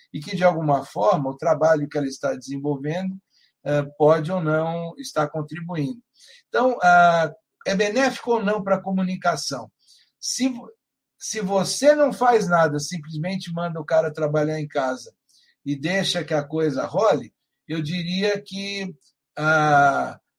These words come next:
não só na comunicação, mas às vezes até na questão da falta de disciplina pessoal, na motivação de não ter os colegas do lado,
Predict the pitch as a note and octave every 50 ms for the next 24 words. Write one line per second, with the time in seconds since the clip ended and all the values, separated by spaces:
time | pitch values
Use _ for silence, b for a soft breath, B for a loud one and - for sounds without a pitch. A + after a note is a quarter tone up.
0 | _ _ - E3+ E3+ F#3 A#3 C4+ C#4 A#3+ - - - - A3+ A#3+ B3+ A#3+ A3+ G3
1 | G#3 G#3+ G#3+ G#3+ G#3 G#3 G#3 G3+ G3+ F#3+ F3+ - - - F3 E3+ D#3+ E3 D#3+ E3
2 | F3+ E3+ E3 G3 F#3+ E3+ F3+ F3 D#3+ D3+ G3+ G#3 G#3 G3+ F#3+ - F3+ D#3 D3 -
3 | F#3 F3+ E3 D#3+ D3 - - F3 E3+ D#3 - D#3+ D3 C#3+ D3+ D3 - - - D3+
4 | D3 - C#3 D3 D#3 D#3+ D#3 D3 C3+ B2+ - - C3+ B2+ - - - D3 C#3+ D3
5 | D3 C#3+ C#3+ - - b b b b b b b E3 G3 G#3 G#3 A3+ A3+ A3+ G#3+
6 | - A#3 A3 F#3+ G#3 G3 E3+ - - - G#3 G#3+ G#3+ G#3 F3 E3 F3+ E3 D#3 D3+
7 | D3 - E3 D#3+ D3+ D3 - - C#3 C#3 C#3+ D3 C#3+ C#3 C3+ C3 B2 - C3 A#2+
8 | A#2+ C3+ C#3+ D3 C#3